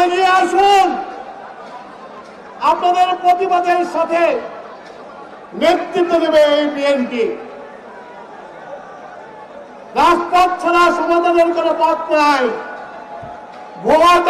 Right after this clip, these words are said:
আর হবে না। ভোটে আমরা যাই, আমরা আন্দোলন করে রাজপথকে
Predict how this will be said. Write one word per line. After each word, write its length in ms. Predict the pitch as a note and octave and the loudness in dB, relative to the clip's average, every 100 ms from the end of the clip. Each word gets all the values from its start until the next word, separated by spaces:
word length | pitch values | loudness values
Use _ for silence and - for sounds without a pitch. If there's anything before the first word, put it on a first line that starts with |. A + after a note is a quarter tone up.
| F4 | 4
আর 100 | F4 E4 | 4 2
হবে 220 | C4+ E4 E4+ F4 | 2 2 2 4
না। 120 | F4 F4 D#4 - - - - - - - - - - - - - - - - - | 4 4 0 -6 -12 -14 -16 -18 -18 -18 -20 -20 -18 -18 -16 -16 -16 -16 -16 -4
ভোটে 320 | A#3 D4+ F4 E4+ E4+ | 0 2 2 2 2
আমরা 220 | F4 E4+ E4+ | 4 2 4
যাই, 440 | F4 F#4+ G4+ G4 F4 B3+ - - - - - - - - - - - - - - - B3 | 4 4 6 4 2 -2 -8 -14 -16 -16 -18 -20 -18 -18 -18 -16 -16 -16 -18 -20 -8 -2
আমরা 200 | D4+ D4+ D4 D#4 | 0 2 2 2
আন্দোলন 420 | D4+ D#4+ E4+ F4 F4 | 0 2 2 2 2
করে 200 | C#4+ B3+ - - - - - - - - - - | 2 0 -2 -10 -16 -18 -18 -20 -20 -18 -16 -4
রাজপথকে 640 | A#3+ D4+ D4+ D4+ C#4+ C#4+ | 2 2 2 -2 -4 -4